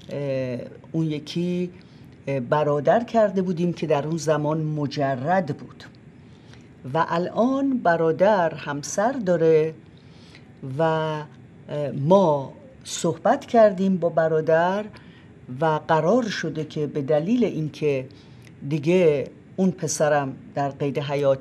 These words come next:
نیست و شما هم این همه سال از زندگیتون گذشته و الان مسئول بچه ها هستین، این خونه رو به اسم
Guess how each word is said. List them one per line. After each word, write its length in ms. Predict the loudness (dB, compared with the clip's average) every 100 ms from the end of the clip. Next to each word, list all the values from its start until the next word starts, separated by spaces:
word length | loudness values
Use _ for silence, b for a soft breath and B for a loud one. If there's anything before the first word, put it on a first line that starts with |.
| 0
نیست 280 | 0 0 -2
و 80 |
شما 320 | -2 -4 -2 -2
هم 80 |
این 180 | -4 -6
همه 220 | -6 -8
سال 320 | -8 -4 -2 -2
از 200 | -4 -4
زندگیتون 600 | -4 -4 -8 -10 -8 -6
گذشته 560 | -6 -6 -8 -4 0
و 80 | 2
الان 340 | 0 0 -4
مسئول 680 | -4 -4 -6 -6 -2 0 0 -2 B B B -4
بچه 300 | -4 -2 -2
ها 200 | 0 -2
هستین، 760 | -2 -4 -4 -2 0 2 2 0 B B B B B
این 140 | -2
خونه 360 | 0 0 2 4
رو 300 | 4 2 -2 -10 -4
به 140 | -2
اسم 600 | -2 -4 -2 0 0 -2